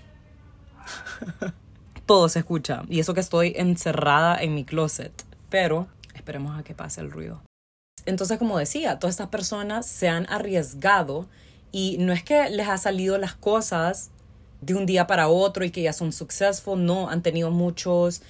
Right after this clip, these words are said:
trial and errors, han tenido muchos altas y bajas donde han aprendido y aquí es donde viene el fracaso, el miedo al fracaso. Muchas veces nos detenemos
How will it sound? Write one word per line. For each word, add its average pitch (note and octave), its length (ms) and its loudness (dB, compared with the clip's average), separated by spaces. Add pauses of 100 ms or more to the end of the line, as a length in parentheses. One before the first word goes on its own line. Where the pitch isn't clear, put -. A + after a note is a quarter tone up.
(180)
trial F3+ 460 4
and F#3+ 160 -2
errors, G#3 500 2
han F3+ 200 -2
tenido F#3 420 0
muchos F#3 500 -2
altas F#3 520 0
y F#3+ 100 -6
bajas F3 600 0
donde F3+ 340 2
han F3+ 220 -2
aprendido F#3+ 760 0 (360)
y A3+ 240 -2
aquí G3+ 220 0
es F#3 40 2
donde A3 220 2
viene G3+ 240 0
el G3+ 80 -4
fracaso, A3+ 640 0 (340)
el G#3 140 4
miedo G#3+ 300 2
al B3 80 4
fracaso. A3 560 0
Muchas G3 320 0
veces A3 280 2
nos A3 260 0
detenemos G3 920 0